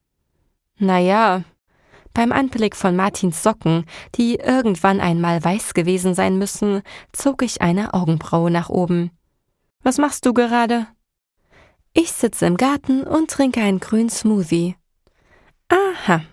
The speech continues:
daher das Schlürfgeräusch.“ „Du hast ein Leben“, sagte ich amüsiert und biss mir noch im selben Augenblick auf die Zunge.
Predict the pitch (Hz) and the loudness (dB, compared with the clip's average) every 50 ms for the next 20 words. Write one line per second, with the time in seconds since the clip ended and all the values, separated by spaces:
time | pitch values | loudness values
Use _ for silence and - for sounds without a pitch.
0 | _ _ _ _ - 262 269 254 233 - 180 175 185 196 202 202 - - - - | _ _ _ _ -2 0 0 0 -2 -4 -4 -2 -2 -2 -2 -4 -4 -8 -6 -2
1 | - 180 165 - - - - 160 - - 151 - - - - - - _ _ _ | -2 -2 -2 -2 -4 -8 -8 -4 -2 -2 -2 0 -2 -4 -6 -8 -10 _ _ _
2 | _ _ _ _ _ _ _ _ _ - - - - - - _ _ _ - 202 | _ _ _ _ _ _ _ _ _ -20 -20 -20 -20 -20 -20 _ _ _ 0 2
3 | 226 262 262 208 208 196 - - - 214 208 196 190 196 202 202 196 190 190 190 | 4 4 2 2 0 -2 -4 -2 0 0 0 2 2 2 2 0 0 0 -2 -2
4 | 196 196 - - - - 180 170 - - - 165 - - - 185 185 185 175 - | -4 -6 -10 -4 0 0 0 0 0 -4 -6 -6 -4 -4 -2 0 0 0 -2 -2
5 | - 196 202 202 190 - - - - - - - - 254 247 254 - - 285 269 | -2 0 0 -2 -2 -6 -12 -20 -20 -20 -14 -4 0 0 0 0 0 -2 -4 -4
6 | - - 240 226 202 196 190 - - 185 175 170 165 160 - 180 190 208 220 226 | -2 -2 0 0 0 0 -2 -4 -2 -2 -2 -2 -2 0 0 0 0 0 0 -2
7 | - - 180 170 180 190 190 185 202 220 247 254 - - - 180 - - - 226 | 0 0 0 0 0 0 -2 -2 -2 -4 -4 -4 -6 -6 -6 -6 -6 -4 -4 -4
8 | 226 - - - - 208 190 170 160 - - | -4 -4 -4 -4 -2 0 0 0 -2 -4 -6